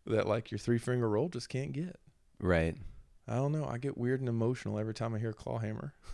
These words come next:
Speaker 2: Yeah, yeah, you can definitely, well, 'cause it's, it's percussive, and it's, like, it's pretty sustaining on its own,
Speaker 1: Mm-hmm.
Speaker 2: and it's melodic.
Speaker 1: Yeah.
Speaker 2: And you only have five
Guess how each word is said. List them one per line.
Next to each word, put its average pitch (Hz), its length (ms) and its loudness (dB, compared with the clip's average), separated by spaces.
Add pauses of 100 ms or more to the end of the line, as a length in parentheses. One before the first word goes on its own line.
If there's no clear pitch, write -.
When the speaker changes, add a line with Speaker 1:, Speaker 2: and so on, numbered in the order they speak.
(720)
Speaker 2:
Yeah, 98 460 10
yeah, 107 200 8
you 101 180 8
can 107 160 4
definitely, 95 480 8
well, 120 140 8
'cause 123 180 4
it's, - 160 0
it's 101 180 4
percussive, 104 680 8 (120)
and 95 220 6
it's, - 460 0 (400)
like, 95 180 4 (420)
it's - 160 0
pretty 104 400 6
sustaining 92 540 6
on 87 100 8
its 80 160 2
own, 90 540 6 (160)
Speaker 1:
Mm-hmm. 117 340 0
Speaker 2:
and 98 200 8
it's - 160 2
melodic. 85 560 4 (340)
Speaker 1:
Yeah. 127 220 2
Speaker 2:
And 90 100 6
you 92 80 8
only 92 160 10
have 90 160 6
five 90 300 6